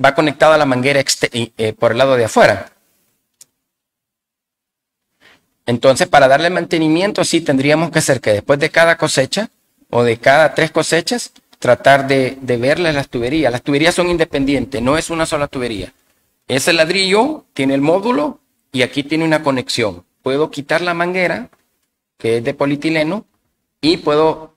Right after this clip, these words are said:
reemplazarla con el tiempo. Y pues, eh, nos hace falta hacer pruebas, ¿verdad?, sobre eso. Yo no tengo una gran especialidad en hidroponía, realmente le he visto un gran beneficio a la hidroponía y creo que esa es nuestra,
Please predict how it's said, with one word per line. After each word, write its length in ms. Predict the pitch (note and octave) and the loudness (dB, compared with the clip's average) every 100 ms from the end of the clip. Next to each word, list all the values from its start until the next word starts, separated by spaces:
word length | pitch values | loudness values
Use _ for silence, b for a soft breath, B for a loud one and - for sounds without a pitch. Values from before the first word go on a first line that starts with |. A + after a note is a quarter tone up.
| _ | _
reemplazarla 760 | - C#3 C3+ B2+ - D3 C#3 A#2 | -4 -2 -2 -4 2 2 4 0
con 180 | - G#2 | -2 -8
el 120 | G2+ | -6
tiempo. 340 | C#3+ C#3 C3 | -4 -4 -4
Y 60 | A#2 | -6
pues, 320 | - B2 - - _ | -2 -2 -2 -14 _
eh, 260 | - F2 F#2 - _ | -10 -8 -8 -10 _
nos 440 | A#2+ D3 D3 D3+ G#3 | -2 0 2 2 4
hace 160 | G#3+ | 2
falta 280 | - D#3 B2 | 2 2 2
hacer 180 | G#2+ G#2+ | -2 -2
pruebas, 340 | A2+ B2+ G2 | 2 4 4
¿verdad?, 240 | F#2 G2+ G2+ | 2 0 0
sobre 400 | G2+ F2+ F#2 C#3+ | 0 0 2 2
eso. 300 | C#3 F#2+ - b b b _ | 0 -6 -10 b b b _
Yo 480 | C3 C#3 C#3+ C#3 B B B B _ | 2 4 4 0 B B B B _
no 360 | C#3 C3+ C3+ C3+ | 2 6 6 4
tengo 240 | C#3+ D3 | 2 2
una 160 | D3 C3+ | 2 4
gran 180 | B2+ C3 | 4 2
especialidad 680 | B2 A#2+ B2 G#2+ A2 A#2+ | 0 -2 -2 -2 0 2
en 100 | A#2+ | 2
hidroponía, 640 | A2+ A2 G#2+ G#2+ C3 C3+ A2+ | 0 -2 -2 0 2 2 2
realmente 460 | A2+ A2 B2 B2 | 0 -2 -4 -2
le 160 | A#2+ A2 | -2 0
he 40 | |
visto 240 | A2+ A#2 A#2 | -2 -4 -4
un 140 | G#2+ | 0
gran 240 | A2+ C3 | 4 4
beneficio 500 | B2 G2+ F#2+ B2 - | 4 2 -2 -4 -2
a 40 | G#2 | -2
la 60 | G2+ | -2
hidroponía 500 | G2+ - G2+ C3 A2+ | -4 -4 -4 -2 -2
y 40 | |
creo 180 | A#2 A2 | -4 -6
que 100 | A2 | -6
esa 140 | - | -6
es 20 | |
nuestra, 340 | A#2 A2 G#2+ | -6 -4 -6